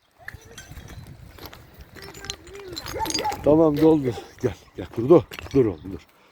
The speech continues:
Dur abi, güzel şöyle bir çekeyim seni. Gel oğlum, gel. Gel seni şöyle güzel bir çekeyim.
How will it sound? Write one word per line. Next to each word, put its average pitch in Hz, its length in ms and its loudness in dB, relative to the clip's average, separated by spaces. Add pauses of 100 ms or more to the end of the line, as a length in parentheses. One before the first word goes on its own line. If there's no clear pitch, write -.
(220)
Dur 139 100 0
abi, 113 160 2
güzel 123 260 6
şöyle 120 260 2
bir 110 60 -10
çekeyim 117 340 -8
seni. 95 260 -8
Gel 104 180 -2
oğlum, 85 280 -8
gel. 98 140 -2 (880)
Gel 98 120 -2
seni 98 280 0
şöyle 95 240 -6
güzel 90 320 -2
bir 87 60 -6
çekeyim. - 440 -14